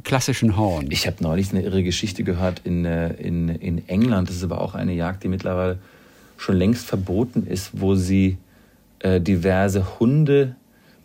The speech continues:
Speaker 2: quasi, das ist quasi wie ein Wett-, Wettlaufen, aber ich hab leider vergessen, was sie da genau machen. Aber, äh, es gibt natürlich viele von diesen
Speaker 1: Ja.
Speaker 2: alten Jagdbräuchen, die mittlerweile nicht mehr zeitgemäß sind und, und auch zu Recht. Ja. Wenn's um Tierquälerei geht, das ist das Letzte, was man als,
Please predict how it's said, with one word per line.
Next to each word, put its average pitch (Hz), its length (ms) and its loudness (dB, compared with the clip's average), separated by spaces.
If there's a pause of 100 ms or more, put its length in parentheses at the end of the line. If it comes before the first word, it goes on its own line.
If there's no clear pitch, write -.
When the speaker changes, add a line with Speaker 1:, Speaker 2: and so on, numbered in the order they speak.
(400)
Speaker 2:
quasi, 110 340 0
das 117 120 -2
ist 110 120 -6
quasi 110 400 2
wie 123 80 4
ein 92 240 2
Wett-, - 420 -2
Wettlaufen, 82 920 -2
aber 85 180 2
ich 92 80 0
hab - 80 -2
leider 98 200 2
vergessen, 98 460 -2
was 92 140 0
sie 104 80 0
da 90 100 0
genau 85 220 0
machen. 87 340 -2
Aber, 87 360 2
äh, 95 320 6
es - 160 -6
gibt 151 180 -2
natürlich 147 280 0
viele 151 200 2
von 117 140 2
diesen 120 160 2
Speaker 1:
Ja. 101 60 2
Speaker 2:
alten 107 180 2
Jagdbräuchen, 101 1400 0
die 98 100 4
mittlerweile 95 500 4
nicht 95 140 0
mehr 95 100 0
zeitgemäß 92 520 -2
sind 87 160 -4
und, 85 320 -6
und 92 160 -4
auch - 160 -8
zu - 140 -4
Recht. 80 320 -2
Ja. 80 180 -2
Wenn's 85 160 -2
um 85 160 -2
Tierquälerei 101 580 4
geht, 98 160 2
das 87 120 -2
ist 90 160 -2
das 82 120 -2
Letzte, 92 380 2
was 90 160 0
man 87 240 -4
als, 82 260 -6